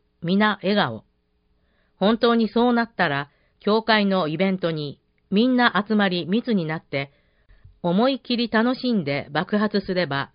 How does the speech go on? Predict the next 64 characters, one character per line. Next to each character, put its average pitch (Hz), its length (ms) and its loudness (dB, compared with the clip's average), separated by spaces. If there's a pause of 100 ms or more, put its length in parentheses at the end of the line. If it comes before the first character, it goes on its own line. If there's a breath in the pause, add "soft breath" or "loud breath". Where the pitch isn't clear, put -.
乗 165 100 -6
せ 262 140 0
た 262 140 -2
く 202 100 -4
な 160 140 -2
り 165 100 -4
ま 156 140 -4
す、 117 360 -12
開 180 280 -2
放 160 240 -2
に。 135 280 -8 (840)
明 214 260 4
る 254 120 2
い 240 100 2
話 202 120 4
題 202 220 4
の 180 320 -2
花 202 340 0
の 220 140 2
山 202 260 2
と 214 120 -2
な 196 120 2
る 196 80 0
か 165 140 -4
も 120 140 -6
ね。 123 200 -10 (1800)
と 170 140 -4
こ 240 100 6
ろ 269 140 6
で、 175 300 0 (100)
牛 175 240 -2
の 240 200 4
モ 233 220 4
ー - 80 -8
さ 143 120 -4
ん、 107 200 -12 (180)
今 - 140 -10
年 202 300 0
は 180 280 0 (120)
あ 208 160 2
ん 262 80 -2
た 185 140 2
の 135 220 -4
出 120 140 -4
番 185 220 0
や 147 120 -4
で。 139 220 -6 (840)
早 214 160 2
速 277 240 -2
や 240 140 4
け 185 120 2
ど、 160 240 -2 (380)
コ 214 140 2
ロ 233 100 4
ナ 196 140 4
で 143 120 0
商 220 280 2
売 156 220 2
上 143 200 -6
が 185 100 0
っ 220 100 -6
た 226 120 4
り 208 120 0
や、 135 260 -4